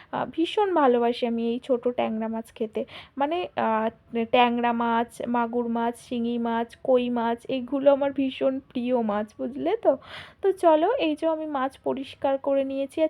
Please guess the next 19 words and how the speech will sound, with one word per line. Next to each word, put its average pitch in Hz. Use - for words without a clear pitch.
চিংড়ি 302
মাছের 320
ফুটেজটা 269
নেওয়া 254
হয়নি 247
কাটার 269
আগে, 254
বুঝতেই 285
পারছো, 277
মানে, 311
এতগুলো 330
মাছ 302
আমি 311
পরিষ্কার 277
করতে 302
করতে 294
ক্লান্ত 254
হয়ে 285
গেছি। 254